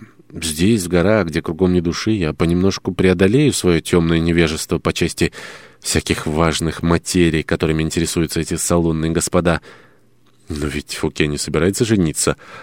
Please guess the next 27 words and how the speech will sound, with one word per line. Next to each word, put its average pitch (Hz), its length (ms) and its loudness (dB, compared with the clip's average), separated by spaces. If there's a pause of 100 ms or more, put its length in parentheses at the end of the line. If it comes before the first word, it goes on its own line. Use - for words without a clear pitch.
а 95 120 0
сам 101 300 2
всё - 140 0
твердит, 87 400 0
что - 180 0
пропадает 82 480 2
здесь 80 260 -2
от 82 80 -4
одиночества. 76 720 -2 (460)
Ясно, 87 600 -2
что - 200 -4
если 85 300 -2
он 98 160 2
берёт 92 280 2
себе 98 200 2
в - 80 -2
компаньоны 95 520 4
человека, 90 540 2
который 90 280 2
ничего 92 320 2
не 92 100 4
может 85 280 2
вложить 87 360 0
в 85 40 -8
его 87 300 2
дело, 113 360 2
значит, 98 480 0